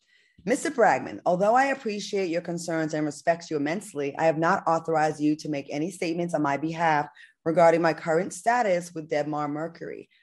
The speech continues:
Again, thanks for your continuing concern and support." Now, Wendy had started her own Instagram page to kind of get her own narrative out because, uh,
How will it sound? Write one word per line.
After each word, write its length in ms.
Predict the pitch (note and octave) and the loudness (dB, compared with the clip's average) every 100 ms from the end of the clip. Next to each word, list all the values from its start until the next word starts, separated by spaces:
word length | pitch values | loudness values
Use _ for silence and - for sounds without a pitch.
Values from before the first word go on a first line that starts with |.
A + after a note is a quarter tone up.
| - | -6
Again, 440 | D#3+ G3+ G3 F3 F3 | 0 2 2 2 2
thanks 240 | E3+ F3+ | 2 0
for 140 | - | -6
your 160 | A3+ A3 | -2 -2
continuing 500 | G#3 E3+ F3 E3 D#3 | -2 -6 -2 0 -2
concern 460 | D#3 D3+ - D#3+ D3+ | -4 -6 -4 -4 -4
and 180 | D3 D#3 | -6 -6
support." 800 | - - _ - D4 - - - _ _ _ _ _ _ _ _ - | -10 -12 _ 0 2 2 -2 -16 _ _ _ _ _ _ _ _ 2
Now, 320 | F#3 F3+ E3+ | 6 8 8
Wendy 280 | E3+ C4+ F4+ | 8 8 8
had 280 | C4 G#3+ F3+ | 10 8 12
started 220 | G#3+ F3+ | 12 12
her 180 | F3 E3 | 12 10
own 220 | F#3 C4+ | 8 6
Instagram 500 | G3 E3+ E3 D#3 C#3 | 4 2 2 2 0
page 540 | E3 C#3+ C#3+ C#3+ - | 0 0 0 -2 -8
to 320 | - D#3+ D3 C#3+ | 4 8 8 8
kind 160 | E3 | 6
of 60 | D3+ | 8
get 80 | D3+ | 8
her 120 | C#3+ | 8
own 160 | D#3 E3 | 8 8
narrative 320 | D3 C#3+ C#3 | 8 8 8
out 160 | C#3 | 8
because, 400 | C3+ D3+ C#3+ C3+ | 6 4 4 6
uh, 300 | C#3 B2+ A#2+ | 6 6 6